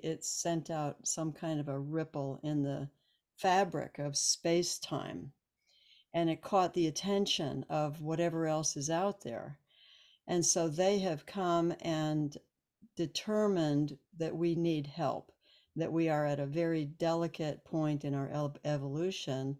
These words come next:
And, uh, and so that they are on one side trying to help influence us. It's almost like a birthing process. Now we got these, these doulas around helping to, to,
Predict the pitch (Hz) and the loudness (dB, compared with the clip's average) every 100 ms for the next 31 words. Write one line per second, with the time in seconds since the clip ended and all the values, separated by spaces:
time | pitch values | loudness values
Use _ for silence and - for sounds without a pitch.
0 | - - - - - _ - 175 175 170 | -10 -20 -20 -20 -20 _ -6 0 2 4
1 | 165 165 160 156 147 - 160 160 151 170 | 4 4 4 4 2 0 0 2 2 2
2 | 165 165 170 185 196 185 - 165 - 156 | 0 0 0 2 4 4 2 0 2 2
3 | 160 170 214 247 - 170 151 - 190 196 | 2 2 4 2 2 0 0 -4 -2 0
4 | 214 190 175 - 185 165 160 - 147 175 | 2 2 0 -2 0 2 0 -4 -4 -2
5 | 165 - 180 214 - 175 160 147 151 160 | -2 0 0 0 0 0 2 0 -2 -2
6 | 180 196 190 170 143 135 139 165 214 - | 0 0 0 -2 -2 -4 0 2 2 0
7 | 131 135 - 139 131 139 143 151 156 156 | -2 -2 -2 -4 -4 -6 -6 -2 -2 -2
8 | 151 165 - 156 143 - - - - - | 0 0 0 -2 -4 -6 -12 -20 -20 -20
9 | _ 165 143 156 190 226 190 143 147 151 | _ 0 0 2 2 4 4 4 2 -2
10 | 156 143 147 147 165 175 175 170 156 143 | 0 0 2 0 0 -2 0 0 0 -2
11 | 156 139 135 - 165 151 143 | -4 -6 -6 -6 -4 -2 -4